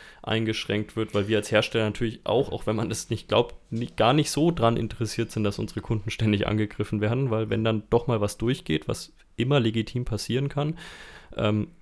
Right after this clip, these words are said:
und selbst wenn wir nichts dafür können, und manchmal können wir was dafür, manchmal nicht, ähm, dann sind wir natürlich trotzdem die Idioten.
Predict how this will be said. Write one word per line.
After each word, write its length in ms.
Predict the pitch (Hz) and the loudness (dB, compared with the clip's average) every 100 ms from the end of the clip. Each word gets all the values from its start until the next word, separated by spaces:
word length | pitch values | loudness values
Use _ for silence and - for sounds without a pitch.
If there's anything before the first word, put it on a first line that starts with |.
| - | -6
und 180 | 117 - | -4 2
selbst 240 | 120 - | 2 2
wenn 160 | 110 107 | 0 2
wir 80 | |
nichts 200 | 156 185 | 2 2
dafür 260 | - 175 165 | 2 0 0
können, 300 | 160 160 151 | 2 2 2
und 140 | 107 | -2
manchmal 240 | 104 95 - | -2 -4 -2
können 200 | 151 156 | 0 2
wir 100 | 135 | 2
was 140 | 127 | 0
dafür, 240 | 127 - 107 | -4 -4 -2
manchmal 320 | 98 - 107 | -4 -2 -2
nicht, 280 | 123 127 - - - - - | -2 -4 -10 -18 -20 -20 -6
ähm, 320 | 113 107 107 104 | 0 2 2 -2
dann 100 | 107 | 0
sind 100 | 113 | 2
wir 80 | 127 | 4
natürlich 280 | 117 110 101 | 2 0 -2
trotzdem 300 | 101 - 104 | -2 -2 -2
die 100 | 92 | -4
Idioten. 460 | - - - - | -6 -8 -6 -8